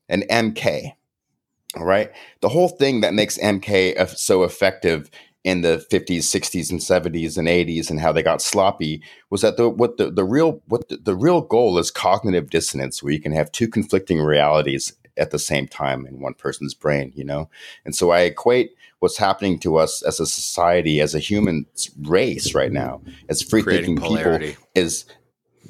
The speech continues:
Speaker 1: let's just say that the collective of the human mind right now is that young eleven-year-old boy who's delivering papers. And then he gets abducted. We've been abducted. And then we're set in a room for four, five, six days, no food, no water. We get pissed on, we get slapped around, we get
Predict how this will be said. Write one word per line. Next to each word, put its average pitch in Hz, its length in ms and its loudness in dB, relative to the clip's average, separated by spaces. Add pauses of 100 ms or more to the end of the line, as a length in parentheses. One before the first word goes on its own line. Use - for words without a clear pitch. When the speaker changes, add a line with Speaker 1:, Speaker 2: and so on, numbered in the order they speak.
(160)
Speaker 1:
let's - 140 2
just 151 200 0
say 120 120 4
that 104 160 0
the 92 100 2
collective 113 540 -2
of 80 120 0
the 85 60 -4
human 95 400 0
mind 85 380 0
right 80 140 4
now 80 300 2
is 110 280 2
that 85 320 2
young 82 300 2
eleven-year-old 76 760 0
boy 76 240 2
who's 71 200 -6
delivering 73 440 -4
papers. - 600 -10 (560)
And 92 120 2
then 90 120 2
he 113 100 4
gets - 260 0
abducted. 76 520 0
We've 78 160 -4
been 80 160 2
abducted. - 560 -4 (880)
And 95 120 0
then 90 120 2
we're 95 80 2
set 98 300 2
in 76 60 -4
a 90 60 2
room 80 320 0
for 76 160 -6
four, 80 300 2
five, 76 340 2
six - 300 -4
days, 73 360 0
no 80 180 2
food, 73 340 0
no 76 200 2
water. 73 400 2
We 73 120 -2
get 71 240 -2
pissed - 320 -2
on, 78 200 0
we 76 80 -2
get 71 160 -4
slapped - 440 0
around, 76 340 2
we 73 80 -6
get 73 220 -4